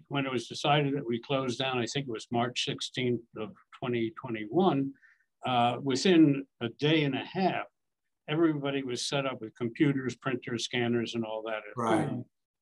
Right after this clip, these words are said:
Speaker 1: And there's been no break in our, uh, methodology of how we conduct business. So, uh, those who don't have a plan, you ought to get one.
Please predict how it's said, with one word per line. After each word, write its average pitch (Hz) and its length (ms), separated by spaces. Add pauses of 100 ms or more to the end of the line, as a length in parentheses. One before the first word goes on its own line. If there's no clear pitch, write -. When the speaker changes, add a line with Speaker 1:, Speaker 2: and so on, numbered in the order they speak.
Speaker 1:
And 123 360 (100)
there's 127 260
been 123 280 (120)
no 131 420
break 135 400
in 117 160
our, 104 320 (120)
uh, 104 280 (400)
methodology 131 800
of 98 100
how 117 160
we 113 120
conduct 107 500
business. - 420 (520)
So, 117 440 (100)
uh, 117 260 (1120)
those 175 380
who 143 80
don't 165 400
have 123 180
a 110 80
plan, 110 460 (440)
you 127 100
ought 170 140
to 147 100
get 135 300
one. 101 180